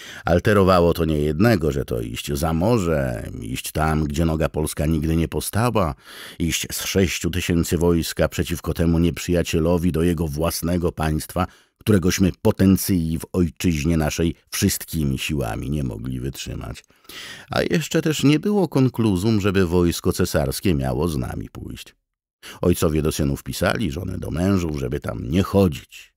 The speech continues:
choćby zasług i pocztów postradać, bo wszyscy nas sądzili za zgubionych.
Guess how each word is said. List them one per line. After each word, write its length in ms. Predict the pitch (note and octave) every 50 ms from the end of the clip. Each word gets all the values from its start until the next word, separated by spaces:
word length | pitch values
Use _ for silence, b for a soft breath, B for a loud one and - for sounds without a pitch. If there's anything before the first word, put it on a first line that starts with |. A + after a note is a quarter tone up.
| _ _ _
choćby 420 | - - B2 G2+ F2 F#2 G#2 A2+ F#2+
zasług 540 | E2+ A2+ G#2 - - - G#2 G#2+ G#2 - _ _ -
i 100 | A2+ G2+
pocztów 560 | - - - G2 F2+ - - - D2+ - -
postradać, 760 | - D2 C#2 - - - - A1+ A1+ A1+ - - - - - B B B B B B B B B B B B B
bo 120 | F#2 G2
wszyscy 480 | F2+ - - - - - - - A2 F#2
nas 320 | D#2+ D#2 F2 F2+ - - -
sądzili 600 | - F#2+ G2 F#2+ D2+ C#2 C#2+ C#2 C2+ D2+ D2+ C#2
za 320 | B1 B1+ C2 B1 A#1+ - -
zgubionych. 1160 | C#2 C#2 D#2 C#2 C2+ E2+ D2 C2+ D2 B1+ A#1 A#1 A1+ A1 A1+ - - - - - - - _